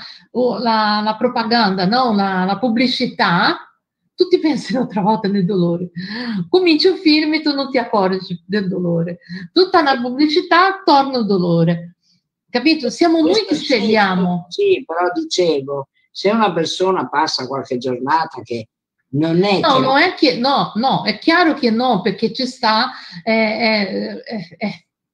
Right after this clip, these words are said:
Speaker 1: diciamo così, è la qualità del dolore.
Speaker 2: Ecco, questo volevo
Speaker 1: È
Speaker 2: dire.
Speaker 1: la qualità. <coughs> E io mi sento male, mi fa male, eh, ma so che questa prova de-, la devo superare, perché so che è una prova.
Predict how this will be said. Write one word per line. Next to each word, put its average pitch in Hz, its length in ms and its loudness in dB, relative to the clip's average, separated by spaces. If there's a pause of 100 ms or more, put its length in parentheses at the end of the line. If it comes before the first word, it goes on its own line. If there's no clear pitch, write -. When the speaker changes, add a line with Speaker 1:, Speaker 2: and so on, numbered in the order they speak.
Speaker 1:
diciamo 240 480 -2
così, 214 500 -2 (420)
è 226 140 -2
la 233 260 0
qualità 294 920 0
del 214 260 0
dolore. 185 460 0
Speaker 2:
Ecco, 180 200 -8
questo 160 380 -2
volevo 113 300 -10
Speaker 1:
È - 20 -10
Speaker 2:
dire. 214 140 -4
Speaker 1:
la 202 200 -4
qualità. 247 640 0
<coughs> - 320 -4 (120)
E 247 60 0 (100)
io 285 360 2
mi 240 140 0
sento 226 460 -2
male, 277 400 0
mi 254 220 -6
fa 220 100 -2
male, 262 600 0 (400)
eh, 247 300 -2
ma 277 180 0
so 302 320 0
che 311 240 -2
questa 294 320 0
prova 247 320 0
de-, 226 240 0
la 233 140 0
devo 226 280 -2
superare, 196 880 -2
perché 254 240 -6
so 302 280 0
che 247 220 0
è 285 60 2
una 226 340 -2
prova. 185 560 -6